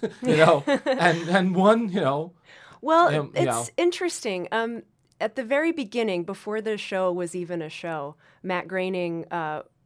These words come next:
Speaker 2: made it known that he really wanted to promote diversity, uh, we, among all of the characters, all the extras.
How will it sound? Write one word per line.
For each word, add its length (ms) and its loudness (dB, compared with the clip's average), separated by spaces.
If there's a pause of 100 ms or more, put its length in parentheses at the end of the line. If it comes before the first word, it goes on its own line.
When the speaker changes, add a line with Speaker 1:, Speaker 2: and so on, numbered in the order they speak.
(1120)
Speaker 2:
made 280 2
it 100 0
known 380 -4
that 160 -10
he 120 -10
really 360 -2
wanted 720 -6 (100)
to 540 -10 (360)
promote 360 0
diversity, 720 -8 (320)
uh, 360 -4 (920)
we, 260 -10 (160)
among 380 -2
all 280 2
of 160 -10
the 280 -8 (140)
characters, 460 -4
all 100 -6
the 180 -10
extras. 580 -6